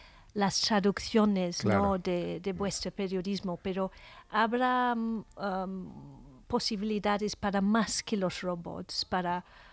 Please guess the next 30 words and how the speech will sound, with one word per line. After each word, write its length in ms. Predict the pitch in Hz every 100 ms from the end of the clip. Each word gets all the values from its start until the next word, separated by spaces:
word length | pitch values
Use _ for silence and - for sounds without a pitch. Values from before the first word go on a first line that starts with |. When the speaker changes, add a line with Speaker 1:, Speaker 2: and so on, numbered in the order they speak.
| -
Speaker 1:
redactores 800 | 196 196 185 175 - 196 196 180
en 260 | 185 180 185
Speaker 2:
Sí. 140 | 185
Speaker 1:
inglés, 300 | 123 104 92
para 200 | - 180 180
competir 840 | 214 190 196 180 - 240 226 160
quizás 400 | - 185 175 170
con 260 | - 180 180
los, 640 | 175 170 175 170 - - -
am, 560 | 190 165 175 170 185
medios 400 | 196 202 208 190
i-, 140 | 196 185
americanos? 800 | 196 196 185 - 185 180 190 -
Speaker 2:
Yo 180 | 110 131
creo 160 | 151
que 60 | 120
todavía 240 | 110 110
competir 460 | - 110 101 104 123
con 80 | 123
los 100 | 117
medios 220 | 117 113
americanos 640 | 113 110 104 120 131 131 -
no, 400 | 110 113 135 123 - -
porque 240 | 95 78
<laughs> 460 | - - - - -
son 320 | - 127 117
medios 400 | 123 110 113 113 - - -
con 160 | - 73
una 100 | 78
enorme 540 | 80 107 104 90 80